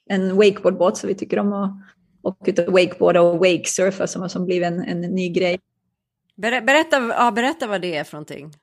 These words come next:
Speaker 2: för de som inte känner till.
Speaker 1: Ja, så vi, vi tycker om att, att wakesurfa bakom vår wakeboardbåt och det är en ganska relativt ny grej vad jag förstår, men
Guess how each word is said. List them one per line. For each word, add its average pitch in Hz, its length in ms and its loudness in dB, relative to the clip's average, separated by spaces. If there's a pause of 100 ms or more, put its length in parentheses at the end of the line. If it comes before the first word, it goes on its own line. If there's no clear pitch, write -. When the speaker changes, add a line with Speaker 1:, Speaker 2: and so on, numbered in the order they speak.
(140)
Speaker 2:
för 180 80 -12
de 156 140 -6
som - 160 -14
inte 151 180 -14
känner 165 200 -10
till. 151 240 -14 (800)
Speaker 1:
Ja, 254 140 6
så 269 200 6
vi, 262 260 4
vi 226 500 4 (260)
tycker 220 300 2
om 208 280 2
att, 190 160 -6
att 190 360 -2
wakesurfa 190 760 0
bakom 196 440 -4
vår 170 140 -2
wakeboardbåt 196 840 -2
och 196 80 0
det 214 220 2
är 214 40 -2
en 214 180 -2
ganska 220 360 0
relativt 254 520 2
ny 240 220 -2
grej 208 540 0
vad 180 160 -2
jag 185 120 0
förstår, 175 520 -4
men 185 400 -6